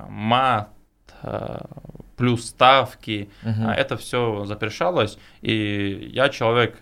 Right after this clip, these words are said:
Speaker 1: а, я как бы это в Инстаграме особо не
Speaker 2: Мгм.
Speaker 1: показываю. Я как бы с детства делаю намаз, а, и для меня всё это поп М М А, М М А, трэш-ток, этот М М А, для меня это всё было грязно. И я всегда как бы почему-то думал, что я не буду этим заниматься,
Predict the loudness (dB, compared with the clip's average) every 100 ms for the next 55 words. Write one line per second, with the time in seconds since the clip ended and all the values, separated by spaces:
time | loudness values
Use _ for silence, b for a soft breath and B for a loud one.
0 | -12 -8 -6 -6 -8 -10 -14 -16 -4 -2
1 | -2 -2 -2 -2 0 2 2 -2 -4 -4
2 | 0 0 2 0 4 2 2 0 -2 B
3 | B B 2 4 4 2 -4 -4 -4 -6
4 | -4 -2 -2 -4 -4 0 0 0 0 2
5 | 0 -2 b b b -2 0 0 -2 -2
6 | 0 0 2 2 2 2 -2 -4 -4 -2
7 | 0 0 2 0 0 2 2 2 0 -2
8 | 0 -2 -2 -8 -4 0 0 0 -4 -4
9 | -2 -2 0 0 -2 B -4 -2 0 -2
10 | -2 -2 0 0 2 2 0 -8 -14 -20
11 | _ _ -2 2 4 4 0 -8 -4 0
12 | 0 0 -4 -8 -10 -2 0 0 -2 -2
13 | 0 0 -2 -2 0 2 4 4 4 2
14 | 0 0 2 4 2 0 -6